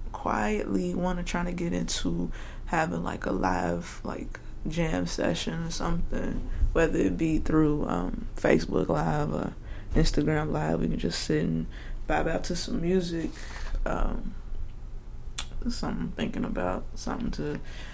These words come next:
to keep in mind since I'm such a, um, music junkie and buff.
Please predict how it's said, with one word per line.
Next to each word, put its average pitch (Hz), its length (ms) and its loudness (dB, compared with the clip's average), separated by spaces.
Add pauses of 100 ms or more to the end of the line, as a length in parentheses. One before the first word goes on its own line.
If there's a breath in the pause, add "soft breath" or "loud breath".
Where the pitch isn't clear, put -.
(180 loud breath)
to - 120 4
keep 185 220 2
in - 120 2
mind - 240 2
since - 180 -2
I'm - 100 2
such - 320 2
a, - 100 0
um, 170 760 4
music 170 460 2
junkie 156 460 6
and 156 180 2
buff. 160 380 2